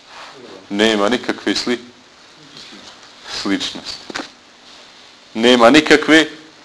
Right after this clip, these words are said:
sličnosti. Prema tome nema nikakve sličnosti između ova dva zauzi-,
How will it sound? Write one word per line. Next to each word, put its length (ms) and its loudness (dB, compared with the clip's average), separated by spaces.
sličnosti. 640 0
Prema 220 6
tome 300 4
nema 240 6
nikakve 380 4
sličnosti 680 2
između 560 2
ova 460 8
dva 340 4
zauzi-, 500 2